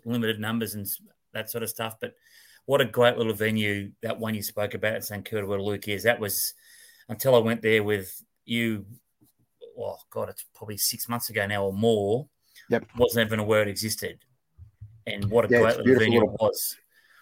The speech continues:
Speaker 2: beautiful little back, back alley, uh, setup. So what we're gonna do now is we're,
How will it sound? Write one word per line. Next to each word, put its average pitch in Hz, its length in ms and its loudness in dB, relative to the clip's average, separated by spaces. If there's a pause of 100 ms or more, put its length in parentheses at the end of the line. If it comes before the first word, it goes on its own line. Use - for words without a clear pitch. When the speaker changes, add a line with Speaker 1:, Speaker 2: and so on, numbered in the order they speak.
Speaker 2:
beautiful 156 340 6
little 143 160 8
back, 135 340 8 (360)
back 131 220 6
alley, 127 440 8
uh, 117 360 10
setup. 123 420 6
So 123 260 10
what 170 140 8
we're 170 80 2
gonna 151 160 6
do 147 140 6
now 147 240 8
is 123 120 0
we're, 135 300 10